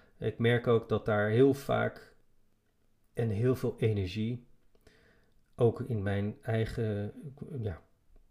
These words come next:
zeg maar, professionaliteit als, als coach of innerlijk reisleider, de mensen komen vanuit een bepaald verlangen, zeg maar,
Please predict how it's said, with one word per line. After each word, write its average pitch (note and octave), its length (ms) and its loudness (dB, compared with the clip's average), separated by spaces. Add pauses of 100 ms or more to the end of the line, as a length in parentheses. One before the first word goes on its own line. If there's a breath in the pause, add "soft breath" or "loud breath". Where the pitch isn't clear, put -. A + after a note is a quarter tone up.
(200)
zeg - 300 -8
maar, G2+ 160 -4
professionaliteit A#2 1160 -2
als, - 300 -12
als - 180 -14
coach A#2 380 4
of - 160 -14
innerlijk G2+ 300 -6
reisleider, A2 760 -2 (260 loud breath)
de - 80 -12
mensen A2+ 300 -2
komen B2 280 2
vanuit A2 280 -4
een A2 80 -6
bepaald G#2 360 -6
verlangen, G#2+ 540 0
zeg - 240 -8
maar, G#2 300 -4